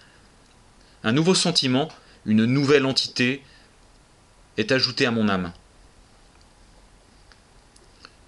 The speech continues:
Il y a bien longtemps que j'ai touché pour la première fois le pont de ce terrible navire. Et les rayons de ma destinée vont, je crois, se concentrant et s'engloutissant dans un foyer.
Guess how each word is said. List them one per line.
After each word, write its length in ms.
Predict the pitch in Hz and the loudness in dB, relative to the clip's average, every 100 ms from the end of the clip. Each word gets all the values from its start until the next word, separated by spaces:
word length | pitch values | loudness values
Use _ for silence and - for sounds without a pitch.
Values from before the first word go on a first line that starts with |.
| - | -4
Il 100 | 117 | 0
y 60 | 139 | 2
a 40 | |
bien 200 | 131 180 | 2 0
longtemps 360 | 185 175 190 170 | 0 0 0 0
que 140 | 127 | 0
j'ai 160 | 120 123 | -2 -2
touché 240 | 135 - | -2 0
pour 160 | - 113 | 0 0
la 60 | |
première 320 | - 127 120 | 0 0 -2
fois 200 | - 147 | 0 0
le 120 | 131 101 | 0 -2
pont 200 | 131 135 | -4 -4
de 80 | |
ce 140 | 107 104 | -4 -4
terrible 340 | 110 107 101 | -4 -2 -2
navire. 460 | 98 95 90 85 - - - - - - - - - _ - - | -2 -2 -6 -10 -14 -20 -20 -20 -20 -20 -20 -20 -20 _ -14 -4
Et 80 | 104 | 0
les 120 | 110 | 0
rayons 280 | 131 135 123 | 2 0 2
de 80 | |
ma 100 | 113 | 2
destinée 460 | 107 110 - 127 143 | 2 0 0 0 -2
vont, 180 | 110 107 | 0 -2
je 80 | 104 | -2
crois, 320 | - 113 120 | -2 0 2
se 160 | - | 0
concentrant 720 | 98 147 131 139 127 - 139 | -4 -2 0 -2 -4 0 0
et 40 | 110 | 2
s'engloutissant 720 | - 165 151 139 123 - 139 | 2 0 -2 -2 0 0 0
dans 200 | 120 107 | 0 0
un 20 | |
foyer. 420 | - 120 104 95 | 0 0 0 -4